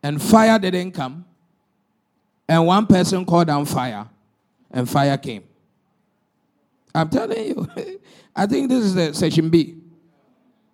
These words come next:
It's not the section B. Over four hundred prophets called down fire.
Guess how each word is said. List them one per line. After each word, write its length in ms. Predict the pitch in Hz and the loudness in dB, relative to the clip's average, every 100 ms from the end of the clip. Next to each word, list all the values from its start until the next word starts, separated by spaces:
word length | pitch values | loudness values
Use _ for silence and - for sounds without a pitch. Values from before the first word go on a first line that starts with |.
| _ - - | _ -12 -2
It's 100 | 196 | 2
not 120 | 240 | 4
the 100 | 202 | 4
section 320 | 160 147 151 | 2 0 0
B. 240 | 143 147 165 - - _ _ _ _ _ _ _ _ _ | 2 0 -2 -14 -20 _ _ _ _ _ _ _ _ _
Over 380 | 233 233 214 226 | -2 -2 2 2
four 400 | - 247 269 294 | 2 2 2 2
hundred 640 | 262 269 269 262 262 262 | 0 -2 -2 0 0 0
prophets 680 | - 233 262 247 - _ - _ _ _ _ _ _ _ _ - | 0 0 -2 -8 -12 _ -20 _ _ _ _ _ _ _ _ -4
called 280 | 269 285 262 | 2 2 2
down 240 | 254 254 | 0 0
fire. 480 | - 233 226 170 | 0 0 0 -4